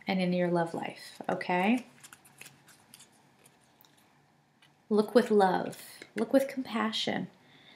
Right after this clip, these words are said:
Look with love and compassion towards yourself. Look at that little blindfolded little, little cherub. <laughs> Too cute. I do have it. You can't see her back there, but she's back there on my little love altar that I have there. Um, she's a little cherub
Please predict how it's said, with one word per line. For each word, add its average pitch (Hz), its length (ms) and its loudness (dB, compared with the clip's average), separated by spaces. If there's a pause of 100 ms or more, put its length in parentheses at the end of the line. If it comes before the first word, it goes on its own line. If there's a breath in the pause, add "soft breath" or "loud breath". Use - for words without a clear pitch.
(140 soft breath)
Look 233 160 4
with 302 160 6
love 247 360 12
and 220 120 2
compassion 214 520 4
towards 196 360 4
yourself. 190 880 2 (960)
Look 220 160 4
at 208 40 10
that 196 140 10
little 196 140 8
blindfolded 180 760 4
little, 175 320 4 (380 soft breath)
little 180 200 0
cherub. 175 640 2 (460 loud breath)
<laughs> - 1080 -12
Too 359 180 8
cute. - 360 -2
I 285 140 12
do 311 140 10
have 294 120 12
it. 233 80 10
You 247 120 4
can't 254 220 6
see 240 160 8
her 196 100 12
back 175 280 8
there, 165 140 8
but 190 100 -2
she's 208 160 4
back 202 200 10
there 202 100 8
on 185 60 6
my 190 120 6
little 175 200 6
love 180 260 8
altar 170 600 4 (420 loud breath)
that 185 120 8
I 175 40 10
have 170 280 4
there. 165 340 8
Um, 165 440 2
she's 185 200 2
a 190 60 2
little 175 220 2
cherub 165 500 0